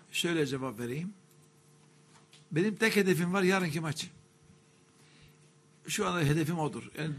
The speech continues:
diğer gruptaki hedeflerimi genel olarak sorarsanız, benim için grubun favorisi Fransız Rennes ile Türkiye'nin Fenerbahçe'si.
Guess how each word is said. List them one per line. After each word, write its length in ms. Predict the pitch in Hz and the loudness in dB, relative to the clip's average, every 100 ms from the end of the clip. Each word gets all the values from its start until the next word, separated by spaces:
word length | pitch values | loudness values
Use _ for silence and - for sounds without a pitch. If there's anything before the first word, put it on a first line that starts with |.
| 139 | -4
diğer 160 | 165 | -4
gruptaki 520 | 156 156 180 180 151 151 | -2 -2 -2 -4 -2 0
hedeflerimi 840 | 156 156 151 165 151 170 175 160 160 | 0 -4 -6 -6 -6 -4 -4 -4 -4
genel 340 | 156 175 190 | -4 -2 -4
olarak 460 | - 147 139 131 - | -4 -4 -4 -6 -10
sorarsanız, 720 | - 147 151 127 131 180 185 - - - - - - | -6 -4 -4 -4 -6 -8 -10 -16 -20 -20 -20 -20 -4
benim 260 | 156 190 | 0 0
için 200 | 143 160 | -2 -4
grubun 280 | 156 165 180 | -2 -2 -2
favorisi 720 | 165 175 156 143 131 190 - - - | -2 -2 -2 -4 -2 -4 -4 -14 -12
Fransız 580 | 165 165 156 190 165 | -8 -6 -6 -6 -4
Rennes 260 | 175 190 - | -4 -6 -6
ile 340 | 175 165 208 - _ _ _ _ _ _ _ - - | -6 -4 -6 -8 _ _ _ _ _ _ _ -20 -8
Türkiye'nin 400 | 190 156 180 185 | -8 -6 -6 -4
Fenerbahçe'si. 640 | 175 170 135 123 - - | -2 -2 -2 -4 -6 -8